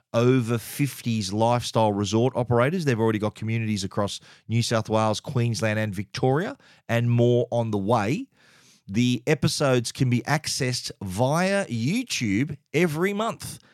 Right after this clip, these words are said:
And guess what? Episode one is available now. It is, uh, in-, embedded in our story on Tech Guide, so you can click through, watch the entire first episode. The tech segment, uh, of that show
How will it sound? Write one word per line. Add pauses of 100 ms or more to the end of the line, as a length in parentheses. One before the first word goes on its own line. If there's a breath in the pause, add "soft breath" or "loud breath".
And
guess
what?
Episode
one (220 soft breath)
is
available
now. (300 loud breath)
It
is,
uh,
in-,
embedded
in
our
story
on
Tech
Guide,
so
you
can
click
through,
watch
the
entire
first
episode. (340 loud breath)
The
tech
segment,
uh,
of
that
show